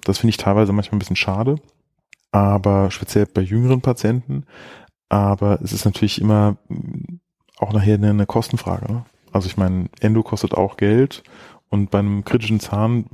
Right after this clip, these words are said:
ich weiß nicht, wie du es mit dem Patienten besprichst, wirst du auch nicht sagen können, ja, ich gebe Ihnen neunzig Prozent Garantie oder wie auch immer. Da ist natürlich, sagst du vielleicht mal fifty fifty oder eher schlechter. Und da ist natürlich das Implantat eine extrem sichere Sache. Also selbst das Implantat, äh,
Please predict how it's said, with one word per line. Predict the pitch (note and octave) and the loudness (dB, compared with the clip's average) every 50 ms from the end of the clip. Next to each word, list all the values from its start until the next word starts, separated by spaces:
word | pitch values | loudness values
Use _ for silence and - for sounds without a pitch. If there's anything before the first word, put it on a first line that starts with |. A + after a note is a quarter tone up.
| - - - | -14 -16 -18
ich | _ _ - | _ _ 0
weiß | F2+ G#2 | 0 2
nicht, | G#2 A#2+ G#2 - | 2 0 -2 -2
wie | G#2+ | -2
du | G2+ A#2 | -2 -2
es | A2+ - | -2 0
mit | A#2 | 0
dem | A2 | 0
Patienten | A2 G#2+ - A2+ A2 A2+ A2 | 0 0 0 0 -2 0 -2
besprichst, | G#2+ - - - B2 - - - | -4 -2 0 0 0 0 0 -2
wirst | A2+ - - | -4 -2 0
du | - | 0
auch | - A#2+ | 2 2
nicht | B2 A2+ | 0 0
sagen | - F2+ F2+ F#2 F#2 G2+ | 0 2 2 2 0 -2
können, | - - G2+ G2 | -4 -4 -2 0
ja, | F#2+ F#2+ | 2 2
ich | G2+ - | 0 0
gebe | - - F#2+ - | -2 -4 -4 -2
Ihnen | F#2+ F#2+ | -2 -2
neunzig | F#2 F#2+ G2 G#2 G2+ - | 0 2 0 0 0 -2
Prozent | - - - - G2 F#2+ - - - - | -6 -4 -2 0 0 0 -2 -6 -12 -10
Garantie | - F#2 F2+ F2+ F2+ - - A#2 C3 C3 | -6 -4 -4 -4 -2 -2 0 2 2 2
oder | A2 F#2+ F#2+ F#2 F#2 - - | 2 2 2 0 0 -2 -4
wie | F#2 F2 F#2 | -2 -2 -2
auch | G2 - | 0 0
immer. | - A2 A#2+ A#2+ | 0 0 0 2
Da | G#2+ F#2+ | 2 2
ist | F#2+ - - | 2 0 -2
natürlich, | G2+ - G#2+ G2 - - - _ _ _ | -2 0 -2 -2 -2 -6 -14 _ _ _
sagst | - - G2+ - - | -4 -4 -4 -4 -6
du | G2 | -2
vielleicht | - G#2 G2 - - | 0 0 0 0 0
mal | F#2+ | -2
fifty | - - - - - - - A#2 - - A2 | -4 -6 -10 -16 -8 -6 -4 -4 -2 -2 -4
fifty | - - B2 - - - A#2+ B2 A#2+ | -2 -2 -4 -4 -2 -2 0 2 2
oder | G2 F#2 F#2 F#2+ - - | 2 2 2 2 0 0
eher | E2+ F2+ F#2 | -2 -2 -2
schlechter. | - - F#2 F2 - - - B2 C#3 C3 - _ - - - - - - _ | -2 -2 -2 -2 -2 -2 -4 -4 -4 -6 -8 _ -20 -20 -20 -20 -20 -20 _
Und | _ G2 F#2 | _ -2 2
da | F#2 F2+ | 2 2
ist | F#2+ - | 2 2
natürlich | - G2+ - A2+ G#2 - | 0 0 0 -2 -2 -2
das | - - | -4 -4
Implantat | G2+ G#2+ G2+ - - G2+ G2 G#2 G#2+ - - - - _ _ _ _ _ _ - | -2 -2 -2 -2 0 0 0 2 0 0 -4 -10 -18 _ _ _ _ _ _ -4
eine | G2 - | -2 -2
extrem | - - - - - - G#2 A2 A2+ A2+ A2 G#2 | -2 -4 -6 -10 -2 0 2 4 4 4 2 0
sichere | F#2+ G#2 G#2 - A#2+ G#2 G#2 | 0 -2 0 0 0 2 2
Sache. | F#2 G2+ A2 - - - - | 2 2 0 0 -4 -2 -2
Also | E2+ E2+ F#2 F#2 | 0 0 2 2
selbst | F#2 G2 - - | 2 0 0 -2
das | F2 D#2+ | -4 -6
Implantat, | G2 E2 G2+ F#2 - - F#2 G2 G2 - - - | -4 -2 -2 -2 -2 0 -2 -2 -2 -4 -4 -4
äh, | - | -2